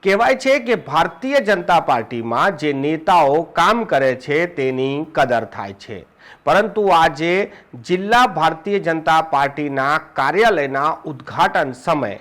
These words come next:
પ્રદેશ અધ્યક્ષ સી આર પાટીલે જ્યારે નેતાઓના નામ બોલી રહ્યા હતા અને તે સમયે એક નામ એવું હતું જે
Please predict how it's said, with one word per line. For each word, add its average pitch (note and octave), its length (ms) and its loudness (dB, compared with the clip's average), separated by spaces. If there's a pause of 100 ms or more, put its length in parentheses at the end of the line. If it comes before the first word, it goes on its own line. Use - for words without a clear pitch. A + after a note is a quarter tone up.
(400)
પ્રદેશ B3 420 2
અધ્યક્ષ G#3 460 0
સી G3 420 -4
આર A3+ 200 6 (120)
પાટીલે D3 520 0 (160)
જ્યારે D3 440 0
નેતાઓના D3 1160 0 (340)
નામ E3 440 0
બોલી D#3+ 280 0
રહ્યા B2+ 380 2
હતા C3+ 340 0
અને D3 220 -2 (180)
તે G3+ 220 2
સમયે D3 480 0 (360)
એક A3+ 300 0
નામ G3 380 -2 (120)
એવું G3 400 0
હતું F3+ 380 -4
જે D3 220 -2